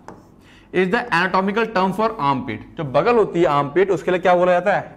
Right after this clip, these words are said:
axilla। अब बच्चा फंसता कहां पर है, "Thus the axillary nerve", अब वो बात बोल रहा है, बार बार लिख रहा है कि एक्सिलरी नर्व, बच्चा समझ नहीं पा रहा। अगर वहां लिख दे कि जो एक नस है बगल से जा रही है, कितना आराम से समझ में आ गया,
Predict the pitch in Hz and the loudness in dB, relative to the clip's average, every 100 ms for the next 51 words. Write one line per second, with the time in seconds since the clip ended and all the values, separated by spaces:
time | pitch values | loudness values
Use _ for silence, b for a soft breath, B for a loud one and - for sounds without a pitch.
0 | - 135 120 135 123 - B B B B | -4 -2 0 -2 -2 -4 B B B B
1 | 220 180 190 190 240 190 - 190 143 120 | -2 0 -2 0 0 -2 0 -2 0 -6
2 | 113 107 113 B B B B 127 240 202 | -6 -8 -12 B B B B 0 0 2
3 | 247 262 - - 156 170 156 214 208 240 | 2 0 -2 -2 -2 0 -2 0 2 0
4 | 202 156 131 107 - 185 185 202 147 156 | 0 0 0 -6 -4 -4 -2 -2 0 -2
5 | 170 151 160 170 175 139 151 156 135 175 | -2 -4 -2 -2 0 0 0 -2 0 -2
6 | 208 - 127 123 139 143 147 110 110 123 | -2 -4 -6 -4 -2 -2 -2 -6 -8 -8
7 | 151 214 196 185 208 170 151 156 165 170 | -4 -4 -2 -2 -2 0 0 2 2 2
8 | 190 156 185 214 156 180 180 175 160 175 | 2 0 -2 -2 0 0 0 0 0 0
9 | 196 175 156 165 156 143 139 123 117 190 | 0 0 0 0 0 2 2 -2 -4 -8
10 | 208 214 180 196 190 175 147 135 107 98 | -4 -2 0 0 -2 -4 -4 -4 -6 -6
11 | 92 | -12